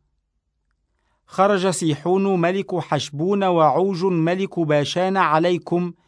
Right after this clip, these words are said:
ليحارباكم، فهزمناهما،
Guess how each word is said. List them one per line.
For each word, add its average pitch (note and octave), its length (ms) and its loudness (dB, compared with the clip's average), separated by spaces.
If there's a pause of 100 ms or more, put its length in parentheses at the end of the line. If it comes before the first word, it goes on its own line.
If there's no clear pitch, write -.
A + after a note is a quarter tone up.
(320)
ليحارباكم، E3 1120 0 (800)
فهزمناهما، D3 1160 0